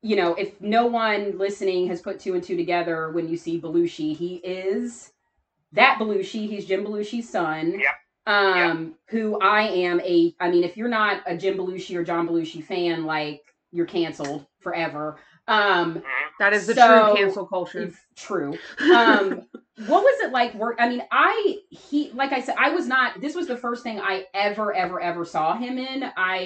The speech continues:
Speaker 1: you know, I, I, I, I watched a little bit of How I Met Your Mother, but, um, I wasn't familiar with him prior to this. How was it like working with, with him?
Speaker 2: Yeah, it was, it was really, it was, it was interesting, uh, working with Rob.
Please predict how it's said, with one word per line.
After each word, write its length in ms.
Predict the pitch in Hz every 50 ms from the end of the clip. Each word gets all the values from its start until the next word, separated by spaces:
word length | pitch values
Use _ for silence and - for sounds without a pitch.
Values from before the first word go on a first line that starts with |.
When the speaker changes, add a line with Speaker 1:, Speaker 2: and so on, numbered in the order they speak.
| 180 175 180
Speaker 1:
you 60 | 185
know, 100 | 180 180
I, 220 | 170 180 180 175 170
I, 320 | 175 175 175 170 170 160 - -
I, 180 | 180 175 170 - - _ _ _ -
I 80 | 196 190
watched 300 | 185 196 196 190 - -
a 40 | 196
little 180 | 190 185 190
bit 120 | 180 180 175
of 100 | 170 175
How 80 | 175
I 60 | 170 170
Met 180 | 170 170 170 -
Your 100 | 175 165
Mother, 300 | 165 165 165 165 160 160
but, 280 | 160 165 160 165 160 -
um, 540 | 180 175 170 170 160 156 147 147 147 147 - _ _ _ _ _ _ _ _ _ _ _ _ _ _ _ _ _
I 140 | - 208 220
wasn't 280 | 226 247 247 247 202 170
familiar 380 | 190 196 185 208 220 214 175
with 140 | 156 156 156
him 340 | - 165 151 143 143 139 143
prior 380 | - - 156 147 147 143 139 143
to 160 | - - 156
this. 180 | 147 147 135 -
How 200 | - 233 254 311
was 100 | 403 415
it 80 | 381 -
like 220 | 214 202 196 185
working 480 | 170 165 165 170 - - 170 170 160 156
with, 300 | 165 160 160 156 - - _ _ _ _ _ _ _ _ -
with 220 | 165 185 180 180 -
him? 640 | - 269 - 220 196 143 117 - - - - 147 - _ _ _ _ _ _ _ _ _ _ _ _ _ _ _ _ -
Speaker 2:
Yeah, 140 | 156 185 202 196
it 40 | 196
was, 120 | 180 - - -
it 80 | 190 190
was 120 | 208 196 165
really, 240 | 170 202 226 220 196 180 180 190 190
it 60 | 190
was, 120 | 196 190 165 _ _ -
it 80 | 190
was 120 | 185 180 165 185
interesting, 480 | 190 190 175 175 - - 165 151 143 - - _ _ -
uh, 280 | 147 139 131 131 127 131
working 220 | 143 147 147 139 127
with 40 | 131
Rob. 200 | 143 143 131 120